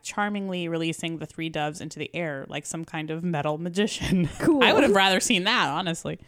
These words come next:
Speaker 1: Um, not so charmingly, after Osbourne got drunk and subsequently upset with the P R exec, he decapitated the birds in front of everybody.
Speaker 2: Oh my God.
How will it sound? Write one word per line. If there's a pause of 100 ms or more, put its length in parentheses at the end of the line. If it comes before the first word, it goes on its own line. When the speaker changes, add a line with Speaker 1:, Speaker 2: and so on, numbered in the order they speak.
(640)
Speaker 1:
Um,
not
so
charmingly,
after
Osbourne
got
drunk
and
subsequently
upset
with
the
P
R
exec,
he
decapitated
the
birds
in
front
of
everybody.
Speaker 2:
Oh
my
God.